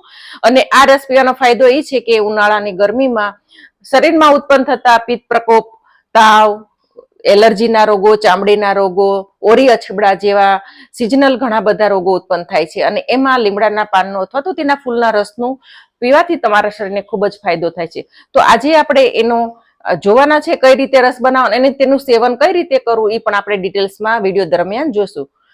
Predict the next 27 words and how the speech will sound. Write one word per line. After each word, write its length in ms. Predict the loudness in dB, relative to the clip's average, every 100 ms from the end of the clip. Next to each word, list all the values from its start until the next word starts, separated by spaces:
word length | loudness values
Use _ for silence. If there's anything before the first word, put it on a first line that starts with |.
| _ -4
તો 60 |
ચાલો 260 | 0 2 2
આજે 300 | 0 2 0
આપણે 280 | 0 -2 -2
લીમડાના 520 | -2 -2 -2 -2 -4
પાનનો 400 | -2 -2 -2 -6
અને 260 | -4 -6
તેના 240 | -6 -6 -8
ફૂલના 380 | -8 -10 -6 -6
રસને 320 | -8 -8 -8
કઈ 160 | -4
રીતે 220 | -4 -4 -4
બનાવવો 440 | -2 -4 -4 -4
એની 240 | -6 -6 -10
આપણે 260 | -6 -6 -6 _ _ _ -6
એક 140 | -6 _ _
રેત-, 280 | -6 -6 _ _ _ -6
રીત 240 | -6 -6 _
જોઈએ. 380 | -6 -4 -6 -14 _ _ _ _ _ _ _ _ _ _ _ _ _ _ 0
તો 80 | 2
આના 280 | 2 -2 -6
માટે 280 | -6 -6
મેં 180 | -6 -6
લીમડાના 460 | -8 -6 -6 -6 -6
પાન 320 | -4 -6 -6
અને 240 | -8 -10
તેના 560 | -8 -8 -6 -8 -10